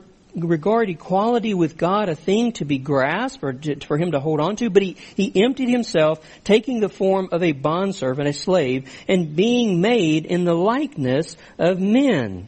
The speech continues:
that is, sinners. He, he, there, he was not a sinner, but he was made men, a man like us. And being found in appearance as a man, he humbled himself by becoming obedient to the point of death, even death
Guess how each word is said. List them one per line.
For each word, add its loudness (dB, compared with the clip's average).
that 0
is, -2
sinners. -2
He, -2
he, -2
there, -2
he -4
was 0
not -2
a -4
sinner, -2
but -4
he 0
was -2
made 0
men, 0
a -4
man 0
like -2
us. -4
And 2
being 0
found 0
in 0
appearance -2
as -2
a -2
man, 2
he 2
humbled 2
himself -2
by 0
becoming -2
obedient 0
to -4
the -6
point -4
of -8
death, -6
even -4
death -4